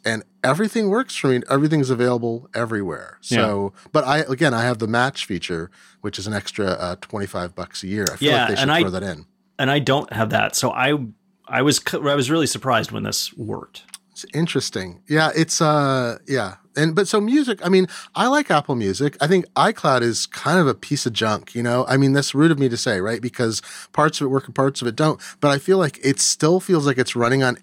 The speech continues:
Speaker 1: antiquated technology. Like, it's just,
Speaker 2: Mm-hmm.
Speaker 1: it's weird. Uh, case in point, right? You said there's too many examples to mention, and I agree. <laughs> I was just Twittering back and forth with Mister Craig Hockenberry of, uh, Icon Factory, who was, who posted a tweet, said,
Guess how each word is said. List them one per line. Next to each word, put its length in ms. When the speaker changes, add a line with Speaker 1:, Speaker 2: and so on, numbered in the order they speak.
Speaker 1:
antiquated 560
technology. 600
Like, 200
it's 160
just, 200
Speaker 2:
Mm-hmm. 160
Speaker 1:
it's 180
weird. 680
Uh, 260
case 280
in 80
point, 260
right? 140
You 60
said 140
there's 140
too 140
many 120
examples 400
to 60
mention, 260
and 120
I 80
agree. 380
<laughs> 240
I 100
was 140
just 520
Twittering 380
back 200
and 100
forth 240
with 260
Mister 220
Craig 320
Hockenberry 520
of, 280
uh, 100
Icon 300
Factory, 440
who 120
was, 220
who 120
posted 320
a 20
tweet, 220
said, 200